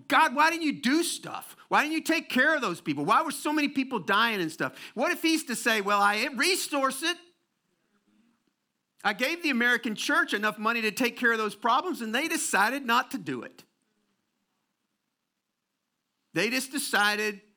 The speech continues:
they'd rather have a new car." See, when you think about the collective power of community, you realize that this is a big deal.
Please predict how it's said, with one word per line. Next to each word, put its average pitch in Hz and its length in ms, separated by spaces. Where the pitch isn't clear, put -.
they'd 160 200
rather 175 220
have 175 180
a 170 40
new 170 140
car." 117 440
See, - 160
when 233 140
you 233 80
think 339 280
about 226 360
the 175 80
collective 185 840
power 170 560
of 147 160
community, 220 800
you 185 100
realize 214 460
that 202 160
this 294 160
is 247 140
a 175 80
big 170 440
deal. 139 320